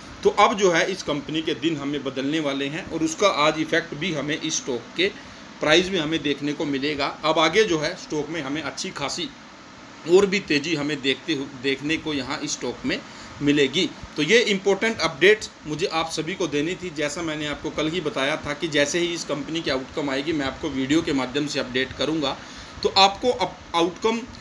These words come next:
या आपको इस video में जो बताया गया है, वो अगर अच्छा लगा हो, तो वीडियो को लाइक कीजिए, चैनल को सब्सक्राइब कीजिए, कमेंट सेक्शन में अपनी राय दीजिए।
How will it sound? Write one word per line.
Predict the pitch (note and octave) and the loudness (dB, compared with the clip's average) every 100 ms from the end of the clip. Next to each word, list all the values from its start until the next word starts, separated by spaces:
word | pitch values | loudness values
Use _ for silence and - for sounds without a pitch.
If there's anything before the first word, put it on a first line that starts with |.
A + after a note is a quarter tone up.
| - - | -18 -4
या | D#3 F3+ | 2 4
आपको | F3+ - | 2 -2
इस | A3 - | -4 -4
video | D3+ F3+ G3 G#3+ F3 - - - | 0 2 6 6 6 0 -18 -6
में | D#3 D3+ | -4 0
जो | F3 | 0
बताया | F3 D#3+ C#3+ E3+ | 2 0 0 0
गया | D#3+ D#3 | -2 -4
है, | D3+ | -4
वो | D#3 F3+ | -4 -4
अगर | D3+ D3 | -4 -6
अच्छा | - C#3 - E3+ | -8 -8 -4 -2
लगा | D3+ D#3 | 0 0
हो, | C#3+ D#3+ | -2 -2
तो | E3 | -4
वीडियो | C3+ C3 C#3+ | -2 0 0
को | D3+ C#3+ | 0 -2
लाइक | B2 C3 D3+ - | 0 0 -2 -8
कीजिए, | C#3 C#3+ | -4 -4
चैनल | D#3 C#3 C3+ | -2 -2 -4
को | D3 D3 | -4 -6
सब्सक्राइब | C3 A#2+ - C3 D#3+ D#3+ | -6 -10 -4 0 0 0
कीजिए, | D#3+ C3 D#3+ E3 - - - D3+ | -6 -2 -2 -2 -8 -16 -6 2
कमेंट | D#3+ G#3 | 4 4
सेक्शन | - F3+ F#3 | 2 0 -2
में | E3+ | -2
अपनी | D3+ D#3+ | -2 0
राय | D3 C#3+ | 2 2
दीजिए। | C#3+ C#3 B2 D#3 | 0 -2 -2 -4